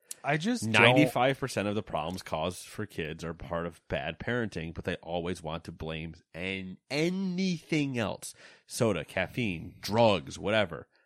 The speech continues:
Speaker 1: I'm gonna, like,
Speaker 2: Parenting.
Speaker 1: I'm full on with this rant, but I'm just also gonna be mindful and say, I know that I'm gonna be a super hypocrite, I'm sure, because I'm, uh, having a fucking offspring.
Speaker 2: There's just gonna be that moment where if you ever be like, "Oh, you can't get him to stop playing games," I'm gonna go,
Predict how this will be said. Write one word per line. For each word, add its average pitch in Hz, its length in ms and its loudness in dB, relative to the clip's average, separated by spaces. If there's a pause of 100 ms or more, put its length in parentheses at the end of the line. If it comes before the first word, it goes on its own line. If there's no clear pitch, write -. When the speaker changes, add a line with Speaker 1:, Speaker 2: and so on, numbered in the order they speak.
Speaker 1:
I'm 120 200 6
gonna, 151 340 8
like, 117 300 4
Speaker 2:
Parenting. 101 180 -2
Speaker 1:
I'm 131 220 8
full 123 400 8
on 113 500 4
with 110 200 -2
this 104 220 -6
rant, 107 400 -6 (300)
but 117 180 2
I'm 101 200 0
just 104 260 -10
also 107 360 -2
gonna 98 240 -6
be 92 280 -6
mindful 90 520 -8
and 92 100 -12
say, 87 400 -6 (460)
I 101 160 0
know 95 340 0
that 98 180 -4
I'm 95 220 -6
gonna 90 180 -6
be 95 140 -6
a 85 80 -8
super 92 400 -6
hypocrite, 104 500 0
I'm 117 140 0
sure, 123 260 0
because 101 300 -4
I'm, 95 480 -10
uh, 82 60 -18 (380)
having 95 520 -6 (580)
a 98 160 -2
fucking 95 540 -6 (300)
offspring. 113 380 4
Speaker 2:
There's 123 120 6
just 123 100 4
gonna 151 140 6
be 147 120 6
that 143 120 8
moment 139 260 4
where 104 140 4
if 101 140 -4
you 120 120 4
ever 110 180 4
be 107 160 0
like, 101 220 2
"Oh, 117 100 6
you 120 180 6
can't 131 100 4
get 131 100 6
him 131 60 2
to 113 80 0
stop 120 240 2
playing 110 240 0
games," 110 260 0
I'm 95 140 -2
gonna 95 160 -2
go, 90 180 -2